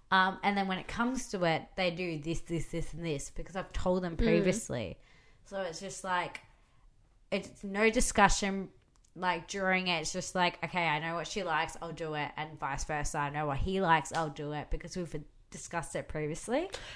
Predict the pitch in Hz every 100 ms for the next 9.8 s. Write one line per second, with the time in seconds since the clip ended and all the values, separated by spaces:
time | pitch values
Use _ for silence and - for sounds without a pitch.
0 | - - 233 233 254 240 233 - 226 -
1 | 254 233 208 208 - - 196 226 - -
2 | - 208 214 202 220 - 277 320 381 330
3 | 254 214 208 226 233 - 247 254 302 330
4 | 349 240 - - 214 190 - - - -
5 | 226 226 214 226 220 233 208 208 214 214
6 | 208 208 - - - - 220 220 214 220
7 | 214 220 214 277 302 359 427 480 508 -
8 | - 247 233 208 175 - - 220 208 180
9 | 156 - - 233 254 240 254 226